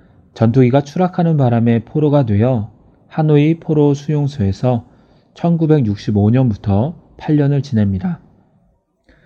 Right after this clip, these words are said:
그는 모진 고문을 받으면서도 살아남았습니다. 석방된 후에 그는 제럴드 포드 대통령으로부터 명예훈장을 받았고 몇 년 뒤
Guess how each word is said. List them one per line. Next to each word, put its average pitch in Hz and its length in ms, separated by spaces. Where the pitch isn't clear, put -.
그는 151 320
모진 131 420
고문을 135 380
받으면서도 117 840
살아남았습니다. 104 1080
석방된 170 540
후에 131 440
그는 117 400
제럴드 127 500
포드 143 360
대통령으로부터 110 1120
명예훈장을 127 840
받았고 107 680
몇 117 140
년 120 220
뒤 107 320